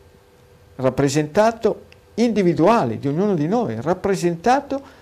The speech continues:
dal nostro sistema immunitario. La natura non ci ha buttato qua sul pianeta, spargendoci un po' qua, un po' là, abbandonati. No, ci ha dotato, ci ha dotato di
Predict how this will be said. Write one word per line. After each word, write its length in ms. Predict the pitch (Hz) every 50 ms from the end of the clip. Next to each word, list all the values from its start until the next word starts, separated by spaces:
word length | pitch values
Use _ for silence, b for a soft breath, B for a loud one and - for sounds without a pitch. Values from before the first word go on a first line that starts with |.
| b b
dal 180 | - 147 151 151
nostro 480 | 156 170 196 226 233 233 - - 262 262
sistema 500 | - - 190 185 - - 143 147 156 175
immunitario. 720 | 190 180 190 196 202 190 190 - 110 113 101 - 139 - B B B B B B B B
La 140 | - 185 208
natura 500 | 220 220 220 226 233 240 240 240 226 226
non 180 | 220 220 214 208
ci 160 | - - 226
ha 120 | 233 220
buttato 640 | 208 185 202 190 196 - - 190 180 175 175 175 160
qua 240 | 165 175 170 170 165
sul 220 | 156 - 165 156
pianeta, 800 | 160 - 160 151 156 160 160 156 143 151 - - 120 113 120 - - -
spargendoci 800 | - - - - 135 127 127 143 147 147 143 139 135 123 -
un 120 | 139 135 135
po' 140 | - 135 131
qua, 200 | - 139 139 135
un 120 | 135 135
po' 120 | 131 135 131
là, 240 | 127 127 135 131 B B B B B B B _
abbandonati. 960 | - 127 127 120 143 147 143 131 139 131 127 131 131 117 113 - - - - - - - _ _ _ _ _ -
No, 360 | - 117 117 123 117 107 - - - - -
ci 180 | - - - 143
ha 100 | 127 127
dotato, 920 | 113 117 113 110 - - 151 175 196 220 220 - - - 220 226 220 - - -
ci 260 | - - - - 120 113
ha 140 | 123 113 -
dotato 1300 | - 113 113 110 110 143 139 120 107 - - - 139 143 143 143 147 147 - - 143 143 147 b b b b b b b b b b - -
di 440 | - 117 117 131 135 147 147 -